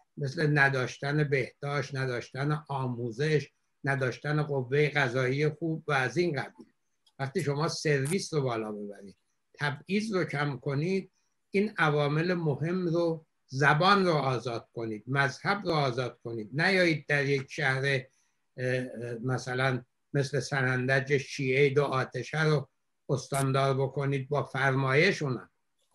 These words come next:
نه اینکه مردم بپسندن و انتخابش بکنید. خب معلومه تنش‌ها کم می‌شه. اینه که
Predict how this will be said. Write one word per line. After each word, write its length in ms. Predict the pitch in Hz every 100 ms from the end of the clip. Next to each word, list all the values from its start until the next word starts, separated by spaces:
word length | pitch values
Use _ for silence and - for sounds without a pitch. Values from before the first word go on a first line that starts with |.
| _ -
نه 100 | 143
اینکه 480 | 208 196 175 165 - 196 -
مردم 500 | 143 143 135 143 139
بپسندن 800 | 139 135 117 127 123 117 120 117
و 100 | 123
انتخابش 720 | 127 117 120 - 117 113 107 110
بکنید. 360 | 107 - - - _ _ _ -
خب 120 | 156
معلومه 420 | 143 135 151 226
تنش‌ها 520 | - 160 139 107 113
کم 280 | - - 104 -
می‌شه. 220 | - - - _ _ _ _ _ _ _ _ _
اینه 320 | 165 196 208
که 460 | 156 190 190 202